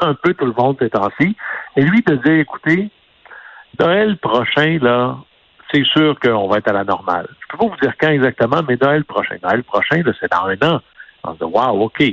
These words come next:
on va peut-être réajuster notre, notre appréciation de quand est-ce que ça va être fini. Ça prendra peut-être encore une année avant d'avoir un retour à la normale complète, bien que j'ai plein d'amis aux États-Unis qui me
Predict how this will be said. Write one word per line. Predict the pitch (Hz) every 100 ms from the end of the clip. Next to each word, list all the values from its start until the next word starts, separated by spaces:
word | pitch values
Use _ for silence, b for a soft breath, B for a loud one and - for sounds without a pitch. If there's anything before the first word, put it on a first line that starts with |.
| -
on | 101
va | 101 107
peut-être | 139 143
réajuster | 113 117 110 104 - - 135
notre, | 123 104 101
notre | 95 -
appréciation | 101 - 113 - 110 98 - 131 135
de | 107 98 B B -
quand | 104 120
est-ce | 123
que | 120 107
ça |
va | 104
être | 101 - -
fini. | - 143 165 B B B
Ça | -
prendra | - 101 104
peut-être | 113 98 120 123
encore | 101 - 117 101
une | - 120
année | 120 135 143 127
avant | 98 101
d'avoir | 95 92 107
un | 104 90
retour | 95 92 123 123 101
à |
la | 92
normale | 87 92 92 107 107 104
complète, | 92 90 113 127 _
bien | 120 123
que | - 123 147 - B B -
j'ai | 98
plein | - 139
d'amis | 139 117 131
aux | 117
États-Unis | 107 104 95 127 135
qui |
me | 107